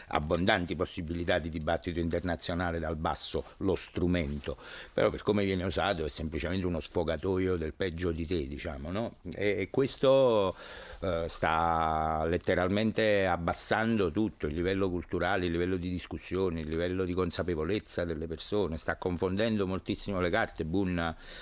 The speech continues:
parla proprio di carte mischiate nel suo featuring prezioso che mi ha regalato in questo disco.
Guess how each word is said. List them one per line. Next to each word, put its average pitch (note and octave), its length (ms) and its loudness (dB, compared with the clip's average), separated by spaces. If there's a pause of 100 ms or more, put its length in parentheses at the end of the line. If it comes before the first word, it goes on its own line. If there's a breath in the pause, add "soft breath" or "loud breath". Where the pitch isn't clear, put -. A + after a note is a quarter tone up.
(120)
parla F#2+ 360 4
proprio F#2+ 240 -2
di F2 80 -4
carte F#2 320 0
mischiate E2 500 0
nel E2 160 -2
suo F#2 220 0
featuring E2 640 -2 (240 loud breath)
prezioso F#2 680 2
che E2+ 100 0
mi F2 120 -2
ha F2 60 -2
regalato F2+ 480 2
in F2 80 0
questo F2 320 -2
disco. E2+ 360 -6